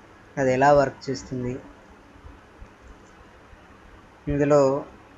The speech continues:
మ్, ఎలాంటి ఉపయోగాలు ఉన్నాయి, ఇవన్నీ కూడా మనం ఇక్కడ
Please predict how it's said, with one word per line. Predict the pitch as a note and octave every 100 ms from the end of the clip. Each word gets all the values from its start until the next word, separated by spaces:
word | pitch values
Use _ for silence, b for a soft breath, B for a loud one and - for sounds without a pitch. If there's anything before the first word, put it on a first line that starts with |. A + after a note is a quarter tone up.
| - - - - -
మ్, | E3 D3 C#3 C3+
ఎలాంటి | C3+ C#3+ C#3+ D3
ఉపయోగాలు | C3 C#3 C#3 C3+
ఉన్నాయి, | C3 B2 B2+ C3 - - D#3+
ఇవన్నీ | C3+ C3+ D3 D3+
కూడా | C#3+ D3+
మనం | D3 C3+ C3
ఇక్కడ | C#3